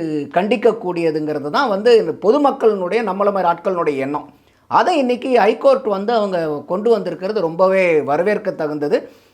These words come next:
இதுல இவங்க உடனே வந்து பாத்தீங்கன்னா, அவங்க உங்களுடன் ஸ்டாலின், அதாவது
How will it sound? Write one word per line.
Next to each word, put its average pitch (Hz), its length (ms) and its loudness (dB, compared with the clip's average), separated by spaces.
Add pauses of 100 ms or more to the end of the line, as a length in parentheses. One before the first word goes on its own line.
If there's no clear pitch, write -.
(140)
இதுல 302 200 2
இவங்க 262 260 4 (500)
உடனே 262 340 4
வந்து 226 300 2
பாத்தீங்கன்னா, 214 420 0
அவங்க 208 220 -2
உங்களுடன் 233 500 2
ஸ்டாலின், 156 400 -2
அதாவது 143 600 -2